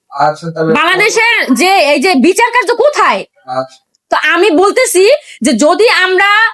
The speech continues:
Speaker 2: দেখি যে না, কোনো সব প্রশাসন এখানে গাফুলতি করতেছে, তাহলে কিন্তু আমরা রাস্তায় নামতে বাধ্য হব। রাস্তায় নামবো এবং প্রত্যেকটা জনগণের কাছে আমাদের, আমাদের অনুরোধ যে আপনারা সবাই আমাদের পাশে থাকবেন। যা, ন্যায্য, ন্যায্য বিচারটা পাওয়ার জন্য আপনারা আমার সব,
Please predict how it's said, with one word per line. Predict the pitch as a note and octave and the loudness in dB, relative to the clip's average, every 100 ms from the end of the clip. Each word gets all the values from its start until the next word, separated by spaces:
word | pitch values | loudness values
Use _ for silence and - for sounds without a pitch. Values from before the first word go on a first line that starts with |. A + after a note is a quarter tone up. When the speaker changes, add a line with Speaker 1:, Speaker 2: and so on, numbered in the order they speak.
| - G#3 | -6 -4
Speaker 2:
দেখি | D4 F4 G4 | -2 0 0
যে | G4+ | 2
না, | F4 G4 E4 | 0 0 -2
কোনো | E4+ D4 D4+ D4 A3 | 0 0 0 -4 -10
সব | - D4+ F4 - - | -2 -2 -2 -6 -2
প্রশাসন | D#4 G#4+ G4 F#4+ | 0 0 -2 -2
এখানে | G4 F#4+ | 0 -2
গাফুলতি | D4 D#4 G#4+ B4 B4+ | -2 0 0 0 -2
করতেছে, | A4+ F#4+ E4 | -2 -2 0
তাহলে | D4 D#4 | 0 0
কিন্তু | E4 C#4+ | 0 0
আমরা | D4 | 0
রাস্তায় | C#4+ D#4 D#4+ | -2 -2 -2
নামতে | C#4 C4 | 0 0
বাধ্য | A#3+ G#3+ A#3+ | 0 0 0
হব। | G3 E3 - _ - - | -2 -4 -12 _ -10 -4
রাস্তায় | C#4 F4 A4 | -2 0 -2
নামবো | G#4+ G4 G#4 | 0 -2 0
এবং | - | 0
প্রত্যেকটা | E4 G4+ - A4 - A#4+ G#4 D4 C4+ | -2 -4 -2 -6 -2 -2 0 0 0
জনগণের | D#4+ G#4 A4+ | 0 0 0
কাছে | A4 A4 | -2 -2
আমাদের, | F#4 F#4 F#4+ C#4 | -2 0 -2 -2
আমাদের | D#4+ E4 F4 | -2 0 2
অনুরোধ | F4 F#4+ G#4 C#5+ - - | 2 2 0 -2 -6 -4
যে | D4 | -2
আপনারা | D#4+ F4 G4 G4+ G#4 | 0 -2 0 0 0
সবাই | E4 F#4+ | 0 2
আমাদের | F#4+ F4+ G#4 | 0 0 -2
পাশে | D4+ F#4 | -2 -2
থাকবেন। | E4+ C4+ G#3+ G3+ - _ _ _ _ _ _ _ _ - G3+ | -4 -4 -4 -6 -8 _ _ _ _ _ _ _ _ -10 -2
যা, | C#4 C#4 | 0 2
ন্যায্য, | D4 F4 C#4+ G4+ E4+ | 2 0 -2 -2 0
ন্যায্য | F#4 D4 G4+ | 0 -2 0
বিচারটা | B3 G4 B4+ B4+ - | 0 0 -2 -2 -2
পাওয়ার | G4 G4+ | 0 0
জন্য | A4+ G4+ | -2 -4
আপনারা | F4 F#4 | -2 -2
আমার | F4 G4+ | -2 -2
সব, | D#4 | -2